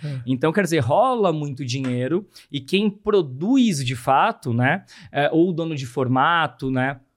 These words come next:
Speaker 2: é, que hoje em dia, pessoas independentes que nem o Mion foram tendo mais, é, é,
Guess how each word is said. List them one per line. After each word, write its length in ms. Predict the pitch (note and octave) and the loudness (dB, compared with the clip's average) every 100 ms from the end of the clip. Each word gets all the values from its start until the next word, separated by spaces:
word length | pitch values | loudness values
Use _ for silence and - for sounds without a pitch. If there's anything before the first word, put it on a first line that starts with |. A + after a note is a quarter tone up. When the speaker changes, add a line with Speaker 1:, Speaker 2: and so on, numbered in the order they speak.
| _ _ _ _ - | _ _ _ _ 0
Speaker 2:
é, 680 | C#3 C3+ B2+ A#2+ A2 G#2+ G2+ | 4 6 4 4 0 -4 -6
que 160 | - D#3 | 0 4
hoje 240 | E3+ F3+ | 4 2
em 60 | E3 | -2
dia, 600 | A#2+ C3+ F3 C3+ G#2+ G#2 | -2 -2 2 2 0 -6
pessoas 300 | - B2+ D3 | -6 -2 -2
independentes 440 | C#3 C#3 C#3 C#3+ C3+ | -2 -2 -2 -4 -6
que 100 | D3 | -6
nem 100 | D3 | -6
o 20 | |
Mion 420 | D3+ C#3 C#3+ B2+ - - - - | -2 -2 -2 -4 -6 -18 -18 -2
foram 200 | C#3+ C#3+ | 0 2
tendo 240 | C#3+ C3+ | 0 0
mais, 840 | C3+ C3 B2 A#2 G#2+ F#2+ - - - | 0 2 2 0 -4 -6 -6 -8 -2
é, 720 | B2 A#2 A#2 A2+ G#2 G2 G2 _ - - _ _ _ _ - | 2 2 2 -4 -6 -8 -12 _ -20 -20 _ _ _ _ -2
é, 520 | A#2 A2 G#2+ G2 A2+ | 2 2 2 -2 -4